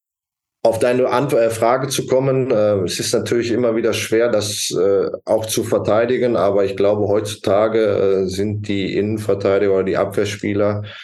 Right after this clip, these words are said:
auch sehr, sehr gut geschult, was es heißt, den athletischen Aspekt, den fußballerischen Aspekt,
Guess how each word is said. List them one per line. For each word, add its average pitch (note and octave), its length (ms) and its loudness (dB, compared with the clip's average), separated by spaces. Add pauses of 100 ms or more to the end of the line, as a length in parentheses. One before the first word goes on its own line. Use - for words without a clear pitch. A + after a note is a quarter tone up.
(240)
auch G2+ 260 2
sehr, G2+ 280 0
sehr G#2+ 120 0
gut G#2+ 240 -4
geschult, G#2+ 520 -2
was G2 180 0
es - 180 -4
heißt, G#2 360 0
den F#2+ 180 -2
athletischen G2+ 600 0
Aspekt, G2+ 500 0
den F#2+ 120 0
fußballerischen G#2 760 -2
Aspekt, G2+ 640 -2